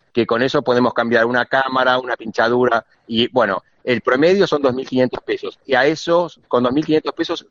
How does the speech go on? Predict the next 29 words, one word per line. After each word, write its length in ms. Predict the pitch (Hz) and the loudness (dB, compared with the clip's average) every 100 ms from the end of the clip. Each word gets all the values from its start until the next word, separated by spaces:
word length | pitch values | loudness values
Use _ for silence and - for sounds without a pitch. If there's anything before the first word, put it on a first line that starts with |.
| - | -10
solucionamos 680 | 123 123 120 120 110 101 | -2 0 2 0 0 0
el 140 | 113 110 | -2 0
tema 320 | 113 98 - _ _ _ _ | 0 0 -4 _ _ _ _
por 180 | 113 110 | -2 0
cada 200 | 143 147 | 0 0
bicicleta 600 | 139 - 143 165 156 - | -4 -8 -4 -2 -2 -4
del 220 | 101 117 | -2 -2
transporte, 560 | 113 117 - 165 160 139 | 0 -2 2 0 2 0
la 120 | 127 | 0
nafta, 380 | 123 143 - 131 | 2 -2 0 0
la 100 | 120 | 2
camioneta, 640 | 117 113 117 127 139 135 | 0 0 2 2 2 0
los 160 | 123 117 | 0 0
peajes, 720 | - 120 131 139 139 135 - _ _ _ | 0 2 2 0 0 0 -2 _ _ _
el, 320 | - 117 110 - | -2 -2 -2 -6
el 80 | 113 | -8
celular, 580 | - 117 117 120 139 131 | -2 0 2 2 0 -2
la 140 | 123 | -4
computadora, 640 | 117 117 113 113 127 139 | -6 -8 -6 -2 0 0
o 60 | 120 | -2
sea, 260 | 131 120 - _ | -2 -4 -6 _
todo 340 | - 165 185 180 | -4 -2 0 -2
un 200 | 139 147 | -6 -2
movimiento 680 | 143 139 139 151 156 156 143 | 0 0 0 0 0 -2 -2
de, 520 | 120 110 107 104 104 - | 0 0 2 0 -2 -10
de, 320 | 104 101 98 98 | -4 -2 -2 -4
somos 260 | 131 139 - _ | -4 -4 -6 _
cinco 340 | - 156 165 | -8 -4 -4
personas 500 | 151 131 147 165 - | -4 -4 -2 -2 -4